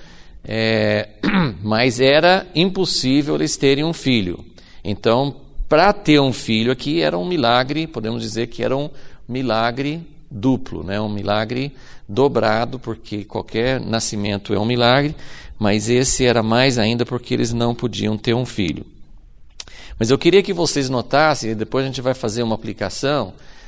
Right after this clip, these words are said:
pra entender, assim, que, é, é uma coisa um filho nascer por um milagre,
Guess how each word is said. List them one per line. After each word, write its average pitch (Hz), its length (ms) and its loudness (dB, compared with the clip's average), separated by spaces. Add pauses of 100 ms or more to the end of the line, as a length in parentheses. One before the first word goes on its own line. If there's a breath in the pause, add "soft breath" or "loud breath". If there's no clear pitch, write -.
(160 loud breath)
pra 127 200 4
entender, 139 640 0
assim, 147 380 -4
que, 147 600 -4 (380 loud breath)
é, 113 340 0 (120)
é 147 200 2
uma 220 340 6
coisa 175 880 2 (440)
um 151 180 0
filho 170 840 0 (540)
nascer 139 880 -2 (500)
por 131 200 2
um 139 40 0
milagre, 139 600 -2